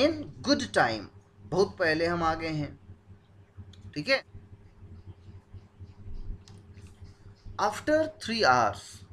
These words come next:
तीन घंटों के बाद, अली,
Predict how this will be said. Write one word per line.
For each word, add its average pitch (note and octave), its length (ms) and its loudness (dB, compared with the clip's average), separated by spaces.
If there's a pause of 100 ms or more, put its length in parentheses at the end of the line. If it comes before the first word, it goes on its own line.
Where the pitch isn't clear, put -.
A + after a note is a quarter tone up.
(500)
तीन F#3 240 4
घंटों D#3 380 0
के D3 160 -2
बाद, B2+ 440 4 (600)
अली, D#3 400 4